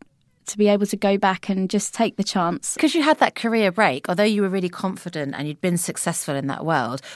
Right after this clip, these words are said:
Speaker 2: was it a nice additional confidence boost to know that you can still do it?
Speaker 1: I
Speaker 2: And
Speaker 1: think so, and especially after going through the sort of relationship I'd come out of a few years beforehand, I really had lost my confidence. I
Speaker 2: Mm-hmm.
Speaker 1: was, like, the world's most confident person,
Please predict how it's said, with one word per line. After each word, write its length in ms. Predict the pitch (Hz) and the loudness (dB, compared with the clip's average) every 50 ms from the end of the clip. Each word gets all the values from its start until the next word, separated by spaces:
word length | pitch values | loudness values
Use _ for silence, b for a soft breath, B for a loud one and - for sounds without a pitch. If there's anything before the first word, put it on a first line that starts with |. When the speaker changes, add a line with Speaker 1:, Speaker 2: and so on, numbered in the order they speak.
| B - | B 0
Speaker 2:
was 120 | 185 175 | 2 2
it 80 | 196 - | 4 2
a 80 | 190 | 2
nice 360 | 196 202 202 202 196 - - - | 2 4 4 2 2 0 -2 -6
additional 420 | 190 185 190 185 - - 175 170 | -4 -4 -2 -2 -2 -2 -2 -4
confidence 640 | 170 - 190 185 180 - 175 175 - - - - - | -2 -4 -4 -4 -4 -6 -8 -10 -10 -10 -12 -14 -16
boost 380 | - - 190 170 151 143 - - | -4 0 0 0 0 -2 -6 -6
to 60 | - 160 | -6 -2
know 240 | 160 160 165 165 | 0 0 0 0
that 120 | 160 165 151 | 0 -2 -6
you 100 | 170 156 | -6 -10
can 160 | - - 185 | -8 -6 -6
still 240 | 170 - - 175 165 | -6 -4 -4 -6 -6
do 240 | 160 - 185 175 165 | -4 -4 -4 -4 -2
it? 240 | 151 - 67 - - - | -4 -6 -6 -8 -4 0
Speaker 1:
I 40 | - | 2
Speaker 2:
And 100 | 269 - | 2 4
Speaker 1:
think 220 | 294 339 320 277 247 | 4 2 2 2 4
so, 160 | - 226 220 | 6 8 8
and 120 | 220 220 | 8 6
especially 480 | 233 220 - - 277 285 - 311 302 285 | 4 4 4 4 4 4 4 4 6 6
after 360 | 262 247 240 220 - - 247 | 8 6 6 4 2 -4 -2
going 440 | 220 247 226 220 226 220 214 220 214 | 2 4 4 4 4 4 4 2 0
through 500 | 208 - - 233 220 208 202 196 190 - - - - - - | -2 -4 -4 0 0 2 2 0 0 -4 -6 -10 -16 -8 -4
the 80 | 202 202 | -2 -2
sort 220 | - - 202 - | 0 0 0 0
of 100 | - 190 | 0 0
relationship 600 | 202 196 196 202 196 - 190 175 - 190 180 - | 2 2 2 2 2 0 -2 -2 -2 -2 -2 0
I'd 220 | 190 180 180 - | -2 -2 -2 -4
come 220 | - - 202 196 196 | -6 -2 -2 0 2
out 180 | 190 190 - | 2 2 2
of 160 | - 170 185 185 | 0 -2 -4 -4
a 60 | 180 | -6
few 160 | - 196 180 | -4 -2 -2
years 180 | 180 175 170 170 | -2 -2 -4 -4
beforehand, 800 | - 185 - - 196 185 185 160 160 160 151 135 151 170 - - | -8 -10 -6 -2 0 0 0 0 -2 -4 -4 -4 -6 -6 -4 0
I 120 | - 190 | 0 2
really 340 | 190 185 196 202 202 196 190 | 2 2 2 0 0 0 0
had 240 | 175 170 185 180 - | -2 -2 -4 -2 -2
lost 340 | 180 175 175 170 - - - | -2 0 0 -2 -4 -6 -4
my 140 | 160 147 - | -4 -4 -4
confidence. 720 | - 165 - - - - - - - - - - - - | -4 -6 -6 -6 -10 -12 -10 -8 -8 -8 -8 -8 -4 2
I 220 | 185 175 226 233 | 4 6 8 8
Speaker 2:
Mm-hmm. 100 | 214 202 | 6 6
Speaker 1:
was, 240 | 214 208 202 196 - | 4 2 2 0 0
like, 300 | 190 185 180 - - 185 | 0 0 0 -2 -4 -4
the 80 | - 185 | -2 0
world's 260 | 180 185 180 175 175 | 2 2 2 2 2
most 300 | 190 175 180 - - - | 0 0 0 -2 -4 -6
confident 460 | - 165 143 - 170 143 135 156 - | -4 -4 -4 -4 -6 -8 -6 -6 -4
person, 580 | 208 202 - 180 185 - 151 139 - - 220 | -2 -2 -2 -2 -4 -4 -4 -4 0 -2 -2